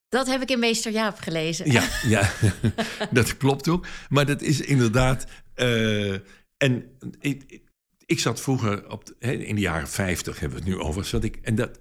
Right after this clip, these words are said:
Speaker 2: was het begrip dyslexie absoluut nog niet bekend.
Speaker 1: Nee.
Speaker 2: Dus als jij, ik weet dat ik dan, ik, ik schreef toen al verhalen,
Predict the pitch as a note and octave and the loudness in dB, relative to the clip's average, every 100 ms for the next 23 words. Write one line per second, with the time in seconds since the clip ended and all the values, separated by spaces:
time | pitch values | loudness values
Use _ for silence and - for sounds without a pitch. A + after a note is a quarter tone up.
0 | - B2+ B2 G#2+ B2 D3 A2 A2+ G#2+ G2 | -6 -4 -4 -6 -2 -2 0 -2 -2 -6
1 | - A#2+ G#2+ G#2+ - G#2 G2+ F#2 F2+ G#2 | -4 -6 -6 -6 -4 -4 -2 -2 -4 -4
2 | F3 E3 G#3+ F#3+ _ _ _ _ _ _ | -2 0 -2 -4 _ _ _ _ _ _
3 | _ - B2+ C3 C3 C3+ B2 A#2+ A2+ - | _ -2 -2 0 -2 0 0 -2 -4 -10
4 | - C3 B2+ A#2 A#2 G2+ G2+ G2+ G2 F2 | -6 -2 0 0 -2 -6 -4 -2 0 -2
5 | - G2+ - - - D3+ B2+ A#2 F#2+ - | -6 -14 -8 -6 -2 0 0 0 0 -2
6 | D#2+ D#2+ E2+ E2 C#3+ | -2 0 0 0 -2